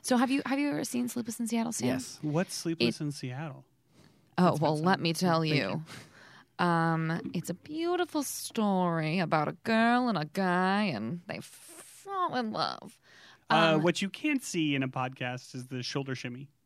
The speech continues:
Speaker 1: It is true. I did a really good shoulder
Speaker 3: It's
Speaker 1: shimmy.
Speaker 3: important. Sorry.
Speaker 1: Um, S-, Sleepless in Seattle is sort of like a, like a reboot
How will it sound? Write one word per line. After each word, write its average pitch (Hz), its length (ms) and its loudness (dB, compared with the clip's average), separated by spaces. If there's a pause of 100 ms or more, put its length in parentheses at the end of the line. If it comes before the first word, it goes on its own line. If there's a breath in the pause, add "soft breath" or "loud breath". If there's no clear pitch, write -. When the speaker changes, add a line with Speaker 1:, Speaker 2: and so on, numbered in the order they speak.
(300)
Speaker 1:
It 175 220 -6
is 170 120 -4
true. 156 200 -2
I 156 140 0
did 160 260 -2
a 156 80 -2
really 165 220 -4
good - 180 -8
shoulder - 220 -8
Speaker 3:
It's 147 100 -4
Speaker 1:
shimmy. 135 60 -2
Speaker 3:
important. 127 360 -8 (140)
Sorry. 131 200 -16 (260 loud breath)
Speaker 1:
Um, 190 340 0 (420)
S-, - 200 -18
Sleepless 214 520 -8
in 208 120 -2
Seattle 202 400 -2
is 170 120 -2
sort 180 200 -4
of 170 120 -2
like 165 200 -4
a, 156 180 -4 (260)
like 160 200 -6
a 165 60 -2
reboot 170 540 -2